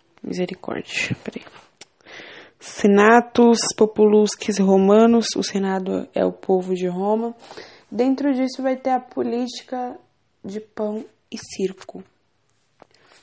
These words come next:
Que são o quê? Vão te lembrar aqueles jogos,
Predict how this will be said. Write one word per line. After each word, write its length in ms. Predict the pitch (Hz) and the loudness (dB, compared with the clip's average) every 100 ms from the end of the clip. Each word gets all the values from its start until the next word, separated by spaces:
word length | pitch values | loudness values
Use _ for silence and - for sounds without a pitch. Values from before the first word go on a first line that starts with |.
| - - | -6 -4
Que 160 | - 285 | -2 -2
são 360 | - 302 294 | -2 -2 0
o 60 | 302 | 0
quê? 380 | - 285 247 214 | 2 4 4 2
Vão 500 | 185 208 220 233 254 | 0 0 0 0 -4
te 300 | - - 254 | -6 -2 2
lembrar 400 | 247 247 240 240 | 4 4 4 4
aqueles 440 | 233 240 226 202 | 4 2 4 2
jogos, 680 | - 190 208 240 233 214 214 | 4 6 8 6 4 2 0